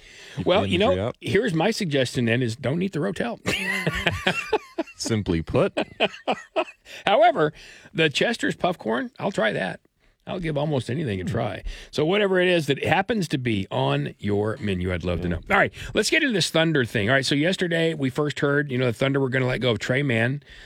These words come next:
Speaker 2: Vasily Mata-, Misic, pardon me, uh, to Charlotte, along with Davis Bertrands. And then the Hornets also get a twenty-four and twenty-five second-round pick all for Gordon Hayward.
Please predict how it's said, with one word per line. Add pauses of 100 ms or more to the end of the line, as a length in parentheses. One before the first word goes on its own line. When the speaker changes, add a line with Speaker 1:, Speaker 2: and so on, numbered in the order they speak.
(180)
Speaker 2:
Vasily
Mata-, (280)
Misic,
pardon
me, (420)
uh,
to
Charlotte,
along
with
Davis
Bertrands. (100)
And
then
the
Hornets
also
get
a
twenty-four
and
twenty-five
second-round
pick
all
for
Gordon
Hayward.